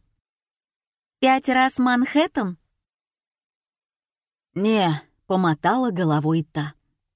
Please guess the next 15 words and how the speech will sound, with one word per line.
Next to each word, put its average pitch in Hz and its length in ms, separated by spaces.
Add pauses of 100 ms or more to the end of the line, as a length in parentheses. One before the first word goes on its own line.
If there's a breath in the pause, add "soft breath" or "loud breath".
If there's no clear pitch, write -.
«Виски 196 640
с - 160
колой, 156 560 (500)
порция 185 540
старого 180 580
шкипера, 147 840 (460)
триста 185 520
миллилитров 165 680
в - 100
пивную 170 500
кружку, 170 680 (360 soft breath)
выпить 170 440
залпом, 165 680 (240 soft breath)
занюхать 165 680
лимонадом 175 800